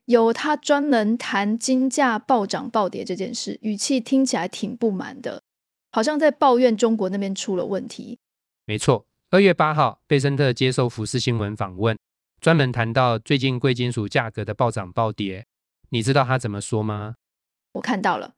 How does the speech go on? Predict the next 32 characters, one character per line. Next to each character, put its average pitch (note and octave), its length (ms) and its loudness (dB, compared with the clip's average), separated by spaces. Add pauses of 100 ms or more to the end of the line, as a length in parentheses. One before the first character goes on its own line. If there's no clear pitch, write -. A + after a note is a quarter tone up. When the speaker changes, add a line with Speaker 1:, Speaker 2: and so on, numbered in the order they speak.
(140)
Speaker 1:
他 C4+ 80 2
说 D#4+ 120 0
这 D#4 140 2
是 D4 140 0
因 C#4+ 80 0
为 C#4+ 120 4
中 C4 200 4
国 A3+ 100 2
那 A#3+ 100 2
边 A#3+ 120 4
的 A3 40 0
情 G#3 160 -6
况 G#3+ 220 -2
变 G#3+ 140 2
得 F#3+ 80 -2
有 F#3 80 -2
点 - 120 -6
失 F#3 300 -8
序， - 300 -10 (420)
还 A#3 160 2
说 D4+ 160 2
是 D4 260 2
典 A3+ 280 0
型 G3 240 -4
的 G3 240 -2
投 G3+ 200 -4
机 A3 160 -4
性 A3+ 220 -2
泡 A3 140 -6
沫 G3+ 140 -8
破 - 220 -14
裂， - 200 -14